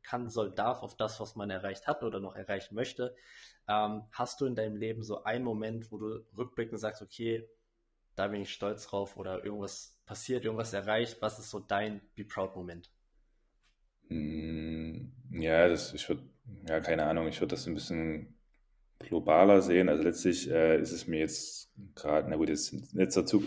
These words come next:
Speaker 2: Zeit nicht mehr ganz so oft, aber jetzt, ich hatte mal so eine Phase, ich glaub, als wir auch zusammengearbeitet haben, so das, so ein halbes Jahr, Jahr lang, wo sehr oft Leute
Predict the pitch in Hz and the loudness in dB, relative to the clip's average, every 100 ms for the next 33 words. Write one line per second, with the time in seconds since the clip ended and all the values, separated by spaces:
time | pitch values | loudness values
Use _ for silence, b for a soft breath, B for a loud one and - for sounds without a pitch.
0 | - - 92 98 98 85 90 123 117 98 | 0 6 8 8 6 8 10 10 12 12
1 | - 90 80 78 - - 95 92 82 85 | 12 8 8 6 4 2 6 6 6 4
2 | 80 95 95 98 98 95 95 B B B | 6 12 12 12 12 10 6 B B B
3 | _ 82 69 78 80 80 - 87 95 104 | _ 0 0 4 6 6 6 8 10 12
4 | 92 95 92 - 92 92 92 90 85 85 | 12 12 10 10 10 12 10 4 4 4
5 | 82 82 - - - - - - 85 85 | 2 -2 -4 -10 -12 -16 -20 -14 -12 -2
6 | 87 87 85 87 90 90 87 87 90 90 | -2 0 -2 4 6 8 8 8 8 6
7 | 87 b b b b b _ _ - 85 | 4 b b b b b _ _ -8 0
8 | 87 87 95 95 85 90 - 90 87 110 | 2 6 10 12 12 8 4 4 8 8
9 | 90 85 82 80 | 6 6 4 0